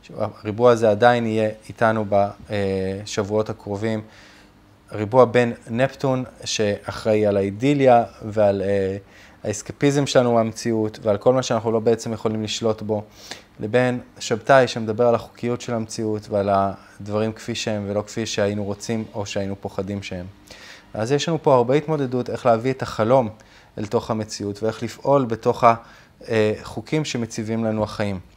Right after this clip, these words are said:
זה זמן שבדרך כלל אנחנו יכולים להיות קצת מדוכדכים מהרגיל, כי אנחנו מרגישים שיש לנו הרבה עבודה לעשות, אבל זה דווקא הזמן החשוב ביותר להמשיך ולפעול, כי זה הזמן שבו אנחנו עובדים קשה על הגשמת החלומות שלנו.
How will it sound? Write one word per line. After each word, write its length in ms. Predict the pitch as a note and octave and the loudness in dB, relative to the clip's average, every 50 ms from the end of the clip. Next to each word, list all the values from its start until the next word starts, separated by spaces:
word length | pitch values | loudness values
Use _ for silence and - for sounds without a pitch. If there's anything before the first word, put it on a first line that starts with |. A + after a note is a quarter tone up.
| _ _ _ _ _ _ _ _ _ _ _ _ _ _ - _ _ _ _ _ - - - | _ _ _ _ _ _ _ _ _ _ _ _ _ _ -20 _ _ _ _ _ -20 -16 -12
זה 120 | A2 G2+ G#2 | -10 -8 -6
זמן 280 | G2+ A2+ B2 B2 A#2+ | -4 -2 0 -2 -2
שבדרך 340 | - A#2 G2 G2 A#2 A#2 - | -2 -4 -2 0 0 0 2
כלל 100 | A#2+ G#2+ | 0 0
אנחנו 120 | G#2 G2+ | -2 -2
יכולים 260 | - - G#2 G#2 G#2 G#2 | -4 -6 -6 -4 -4 -4
להיות 160 | G#2 G2+ - | -4 -6 -8
קצת 280 | - - - A2 - | -6 -2 -2 -2 -2
מדוכדכים 580 | A#2 G#2+ G2 G#2+ - A2+ G#2 G2 - - D#3 E3 | -2 -6 -6 -6 -6 -6 -8 -6 -2 -2 0 2
מהרגיל, 460 | D#3+ D3 B2+ A2 G#2 G2 G2+ G2 G2+ - - - - - - - - _ _ | 4 4 6 4 4 2 0 -4 -4 -6 -10 -20 -20 -20 -20 -20 -20 _ _
כי 120 | - - G#2+ | -8 -6 -6
אנחנו 220 | G#2 G2 - G#2 | -4 -4 -4 -6
מרגישים 340 | G#2 G2+ G2 G2 - A2+ G#2+ | -6 -6 -6 -6 -8 -8 -8
שיש 160 | G#2+ A2 A2 | -8 -8 -6
לנו 160 | A2+ A2 G#2+ | -4 -4 -4
הרבה 380 | G#2 G#2+ G#2+ G2 G2 G2+ A2 A2 | -2 -4 -4 -4 0 4 4 4
עבודה 340 | G#2 G2+ G2+ F#2+ A#2+ B2+ C3 | 4 4 2 4 6 6 8
לעשות, 420 | B2 A2+ G#2+ - - G#2+ G#2 - - - - - - _ - | 6 6 4 0 -4 -4 -6 -6 -12 -20 -20 -20 -20 _ -16
אבל 80 | A2 | -12
זה 100 | G#2+ A#2+ | -10 -4
דווקא 320 | A2 G#2+ B2+ C3 - - C#3+ | 0 2 2 2 2 2 0
הזמן 280 | B2+ A2 A2+ A#2+ A#2 A#2 | 0 2 2 -2 -2 -2
החשוב 380 | - - A#2 - - D3 D3 | -4 -6 -8 -4 -4 -4 -2
ביותר 360 | C#3 C3 A#2+ A#2 - A#2+ A2 G#2 G#2 - - _ _ - | 0 0 0 2 2 0 0 -2 -2 -8 -20 _ _ -8
להמשיך 360 | G#2+ G#2 G#2 - - - - - | -8 -6 -4 -4 -4 -6 -4 -4
ולפעול, 440 | C3 B2 A#2 G#2 - - G#2+ G2+ F#2+ - - - _ _ - | -6 -6 -6 -6 -6 -4 -2 -2 -4 -4 -8 -20 _ _ -18
כי 100 | - G#2+ | -8 -2
זה 120 | A2+ A#2+ | 2 2
הזמן 320 | A#2+ A2+ A2 A2 G#2+ G2+ G2+ | 2 2 0 -2 -4 -4 -6
שבו 260 | - G#2 G2 G#2 G#2 | -6 -6 -4 -4 -4
אנחנו 240 | G2+ G2+ - - G2+ | -4 -6 -8 -8 -8
עובדים 260 | G2 G2+ A2+ B2+ B2 | -6 -4 -6 -6 -6
קשה 340 | - B2 - - - G#2+ G2+ G2+ - _ - | -6 -8 -8 -4 -4 -4 -4 -6 -10 _ -12
על 60 | - F#2 | -10 -10
הגשמת 400 | F#2+ - - F#2+ F#2 F#2 - - | -8 -8 -8 -8 -8 -8 -10 -10
החלומות 460 | F#2+ - F2+ F2 F2 E2+ F2 G2 - | -10 -10 -10 -8 -8 -10 -10 -10 -10
שלנו. 300 | - E2+ D#2 D#2+ E2 | -10 -10 -10 -12 -16